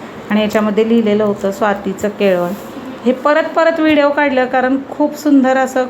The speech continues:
खूप दिवसातनं म्हणजे असं कुणाचं तरी म्हणजे प-, फर्स्ट टाइम होतं माझ्या. तरी मी बघते तसं तर अक्षरशः असे व्हिडिओ बघितलेले आहेत आणि फर्स्ट टाइम असं मी पहिल्यांदा काहीतरी केलं होतं आणि खूप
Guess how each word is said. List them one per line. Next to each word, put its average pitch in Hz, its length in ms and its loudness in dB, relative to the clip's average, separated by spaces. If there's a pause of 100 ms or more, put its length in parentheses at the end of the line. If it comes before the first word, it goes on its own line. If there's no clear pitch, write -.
(100)
खूप 226 140 -4
दिवसातनं 311 640 2
म्हणजे 302 260 6
असं 262 300 0 (680)
कुणाचं 302 400 2
तरी 320 120 4
म्हणजे 320 200 6 (120)
प-, 359 340 0
फर्स्ट 330 320 0
टाइम 381 200 0
होतं 339 240 2
माझ्या. 302 320 4 (100)
तरी 330 240 0
मी 302 240 4
बघते 311 460 0
तसं 320 260 0
तर 302 80 0
अक्षरशः 277 540 0
असे 277 160 0
व्हिडिओ 254 360 4
बघितलेले 247 500 0
आहेत 208 240 0 (540)
आणि 233 180 2
फर्स्ट 247 340 0
टाइम 254 220 2
असं 240 220 0
मी 233 120 4
पहिल्यांदा 226 500 0
काहीतरी 220 380 0
केलं 220 320 2
होतं 208 280 0
आणि 196 320 0 (100)
खूप 208 140 -10